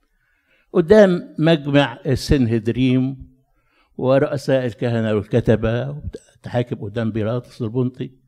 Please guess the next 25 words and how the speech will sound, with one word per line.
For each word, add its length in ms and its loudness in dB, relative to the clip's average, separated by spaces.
لغاية 400 0
الصليب 460 -4
حتى 380 -8
أسلم 280 -6
الروح 540 -6
الساعة 720 0
التاسعة، 960 2
أي 320 4
الساعة 280 2
تلاتة 360 0
بعد 260 -2
الظهر 380 0
بتوقيتنا، 600 -4
من 60 0
الساعة 280 -4
الصبح، 300 -4
ستة 300 -6
الصبح 340 -14
ل 60 -16
تلاتة 300 -8
بعد 180 -8
الظهر، 260 -4
دي 320 0
التسع 360 -4
ساعات. 340 -16